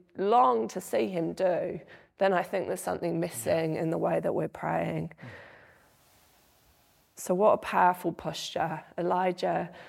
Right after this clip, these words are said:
knelt down to the ground, put his face between his knees. It put, communicates submission to God, but it also communicates desperation.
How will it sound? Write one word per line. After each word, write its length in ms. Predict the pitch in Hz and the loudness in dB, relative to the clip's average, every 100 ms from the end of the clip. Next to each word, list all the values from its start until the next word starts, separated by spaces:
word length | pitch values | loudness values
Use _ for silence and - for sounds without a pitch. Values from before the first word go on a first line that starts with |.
| - - _ _ _ - | -20 -20 _ _ _ -6
knelt 460 | 185 196 202 - | 2 6 6 6
down 480 | - 170 156 156 160 | 6 6 6 4 0
to 160 | 170 165 | -2 0
the 100 | 170 | 0
ground, 520 | 180 175 165 156 160 | 4 4 4 0 0
put 100 | 196 | -2
his 160 | 180 - | -2 -4
face 400 | - 190 185 - | 0 2 2 -2
between 400 | 175 - 170 165 | -4 0 0 2
his 240 | 160 - | -2 -2
knees. 400 | 160 160 160 147 | -2 0 -2 0
It 140 | 165 | -2
put, 260 | - - - | -2 -8 -6
communicates 640 | - 208 214 202 196 185 | -2 2 4 2 0 -4
submission 640 | - 202 202 180 - 190 175 | -2 -2 0 -2 -2 -2 -2
to 120 | - | -4
God, 320 | - 175 170 165 | -2 0 0 0
but 140 | 156 | -2
it 40 | |
also 300 | - 208 220 | -2 -2 -2
communicates 680 | 214 208 190 185 - - - | -4 -2 0 0 -2 -4 -4
desperation. 1040 | - 185 - - 139 151 165 - - - | 0 0 0 -4 0 0 0 -4 -6 -6